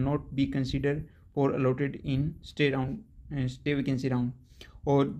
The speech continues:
जिन्होंने कोई भी, उम, कोई भी होल्डेड सीट, सीट होल्डिंग की हुई है राउंड वन या राउंड टू में,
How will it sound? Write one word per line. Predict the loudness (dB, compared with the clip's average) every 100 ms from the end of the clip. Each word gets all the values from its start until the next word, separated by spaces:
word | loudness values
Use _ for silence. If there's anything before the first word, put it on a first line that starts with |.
| -6
जिन्होंने | 2 4 4 2 0 -2 0
कोई | 0
भी, | 2 -4 -4
उम, | -4 -2 -2
कोई | -2 -2
भी | 0 -2 0 -2 -4
होल्डेड | -4 -2 0 -2 -2
सीट, | -4 -2 -2 -4
सीट | -4 -2 0
होल्डिंग | 0 0 0
की | 0
हुई | 2 2
है | 2
राउंड | 2 0 0
वन | 0
या | 0 0
राउंड | 0 0
टू | 0
में, | -2 -2